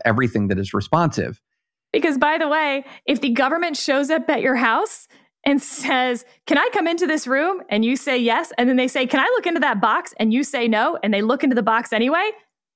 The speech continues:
Speaker 2: they violated the Fourth Amendment unless they have a search warrant. That's, that's, like, literally what the Fourth Amendment says. So, um, absolutely, the lawyer could say no. Yes, could say,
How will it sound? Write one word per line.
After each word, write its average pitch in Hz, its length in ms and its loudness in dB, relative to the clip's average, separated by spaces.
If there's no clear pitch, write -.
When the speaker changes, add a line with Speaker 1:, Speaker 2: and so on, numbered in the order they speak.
Speaker 2:
they 208 140 2
violated 190 460 2
the 254 80 -2
Fourth 302 260 0
Amendment 311 460 2
unless 339 800 0
they 381 100 0
have 349 220 0
a 370 80 -4
search 415 400 -8
warrant. 262 420 -2
That's, - 400 -2
that's, 143 300 -2
like, 247 140 -4
literally 277 360 0
what - 180 -4
the 277 240 -2
Fourth 285 160 0
Amendment 285 300 0
says. 427 300 -2
So, 254 320 0
um, 240 220 2
absolutely, 294 800 0
the 233 60 2
lawyer 240 300 2
could 240 180 -2
say 226 280 0
no. 214 380 0
Yes, 233 220 -2
could 262 140 2
say, 247 360 -2